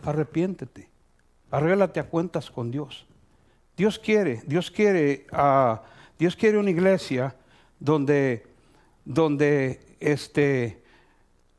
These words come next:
esté preparándose. ¿Qué pasaría, una pregunta, si esta semana Cristo viene por la iglesia? ¿Qué estarías tú haciendo?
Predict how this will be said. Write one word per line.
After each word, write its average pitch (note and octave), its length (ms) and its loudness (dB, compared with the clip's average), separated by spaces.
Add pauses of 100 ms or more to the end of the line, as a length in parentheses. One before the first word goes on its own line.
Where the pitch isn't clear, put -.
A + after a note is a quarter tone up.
(120)
esté F#3 380 2
preparándose. D#3+ 920 0 (1000)
¿Qué A#3 100 2
pasaría, F#3 680 2
una D#3 260 0
pregunta, D3+ 560 -2 (320)
si - 240 -2
esta F3+ 260 -2
semana C#3+ 640 -4 (340)
Cristo D#3+ 380 -4
viene C3+ 300 -4
por - 180 -8
la A#2 80 -8
iglesia? G2 380 -12 (880)
¿Qué - 120 -4
estarías F#3+ 580 -2
tú E3+ 120 -2
haciendo? - 440 -10